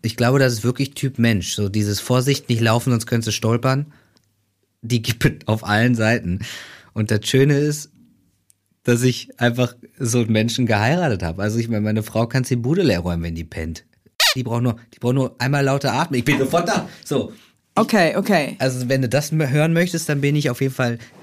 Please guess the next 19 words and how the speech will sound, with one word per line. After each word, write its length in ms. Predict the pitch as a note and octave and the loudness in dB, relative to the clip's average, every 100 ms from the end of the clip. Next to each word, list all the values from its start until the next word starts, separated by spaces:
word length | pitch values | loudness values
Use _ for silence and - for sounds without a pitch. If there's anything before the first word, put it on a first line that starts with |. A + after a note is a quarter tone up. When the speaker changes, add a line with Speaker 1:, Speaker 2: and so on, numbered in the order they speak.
| - - | -20 -6
Speaker 1:
zehnmal 360 | - C#3 C3+ B2+ | 0 2 2 2
mehr, 760 | B2+ B2+ C3+ - B2 B2 B2 | 2 2 0 -2 -2 -2 -2
äh, 40 | - _ _ _ _ _ _ _ _ _ _ _ _ | -6 _ _ _ _ _ _ _ _ _ _ _ _
die 120 | C3 B2+ | 0 2
Mutti 440 | B2+ C3 C3 A#2+ _ _ _ _ - | 2 2 0 -4 _ _ _ _ -6
als 240 | A#2+ - | -6 -2
meine 220 | A2+ G#2+ | -2 -2
Frau. 280 | - - B2+ A#2 | -2 -2 2 4
Natürlich 220 | F#3+ A#3 | 4 4
Speaker 2:
Aha. 60 | B3+ | 2
Speaker 1:
ist 100 | - | -2
meine 220 | G2+ G2+ | -2 -2
Frau 180 | G#2 G2 | -2 -2
die 140 | G2+ | -2
tollste 400 | G2 G#2+ - G#2 F#2+ - - | 0 -2 -2 -2 -4 -6 -6
Mama 360 | G2 G2 F#2+ | 0 2 2
aller 320 | F#2+ F#2+ F#2 F2+ | 2 2 0 0
Zeiten. 480 | B2 B2+ B2 E2 E2 - - - - _ | 2 2 0 -8 -10 -14 -18 -20 -20 _
Ähm, 440 | - G2 F#2+ F#2+ | -2 0 0 -2